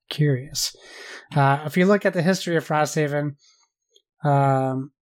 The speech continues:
wrote during the Kickstarter, you may notice the religiously fueled colonialism vibes running rampant through it. This itself isn't an issue. This is how the main human nation behaves in this fantasy reality. But I've since become uncomfortable with how the story written in that update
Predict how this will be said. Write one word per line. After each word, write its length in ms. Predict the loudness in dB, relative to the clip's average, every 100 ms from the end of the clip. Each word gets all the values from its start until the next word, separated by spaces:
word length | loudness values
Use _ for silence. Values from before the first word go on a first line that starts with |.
| -2
wrote 220 | 0 2
during 200 | 0 -2
the 40 |
Kickstarter, 500 | -2 -2 0 0 2
you 100 | 0
may 160 | 2 2
notice 340 | 2 2 0
the 80 | -4
religiously 540 | -2 -2 -2 -2 0
fueled 460 | -2 -2 0 0 0
colonialism 680 | -2 0 2 2 2 0 -2
vibes 460 | -2 -4 -4 -6 -6 -18 _ _
running 400 | -2 0 -4 -6
rampant 520 | -2 -2 -2 -4 -8
through 260 | -6 -6 -6
it. 80 | -14 _ _ _ _ _
This 200 | -2 -2
itself 340 | -2 0 0
isn't 260 | -2 -2 -2
an 120 | 0
issue. 400 | 0 0 -2 -6 -10 _ _ _ -4
This 200 | -2 0
is 120 | 0
how 160 | 0
the 80 | 0
main 260 | 0 2 0
human 340 | 0 0 0
nation 360 | 0 -2 -2 -6
behaves 420 | -4 0 0 0
in 100 | -2
this 140 | -2
fantasy 420 | -4 -6 -4 -4 -6
reality. 500 | -6 -10 -12 -14 -18 _ _ _ _
But 100 | -2
I've 120 | 0
since 320 | 0 0 -2
become 400 | -4 -4 -2 -2
uncomfortable 640 | -2 -2 0 0 0 -2 -2
with 100 | -2
how 120 | -4
the 80 | -4
story 340 | -2 0 2
written 420 | 2 0 0 -4
in 140 | -4 -4
that 160 | -2
update 460 | -4 -6 -2 -4 -4